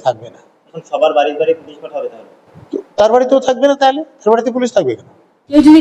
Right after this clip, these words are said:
Speaker 3: রাত্রি সাড়ে বারোটায় বেরিয়ে কোথাও যায়?
Speaker 1: আমি জানি না তিনি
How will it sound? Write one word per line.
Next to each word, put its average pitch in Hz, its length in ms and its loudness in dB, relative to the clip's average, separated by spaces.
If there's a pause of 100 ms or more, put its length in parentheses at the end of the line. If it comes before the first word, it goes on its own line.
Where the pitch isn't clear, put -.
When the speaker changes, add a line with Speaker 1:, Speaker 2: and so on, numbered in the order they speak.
Speaker 3:
রাত্রি 277 220 0 (100)
সাড়ে 277 220 2
বারোটায় 294 360 4
বেরিয়ে 247 280 4 (1200)
কোথাও 285 260 4 (100)
যায়? 208 220 2 (280)
Speaker 1:
আমি 196 200 2
জানি 208 200 2
না 220 60 -4 (100)
তিনি 214 140 -2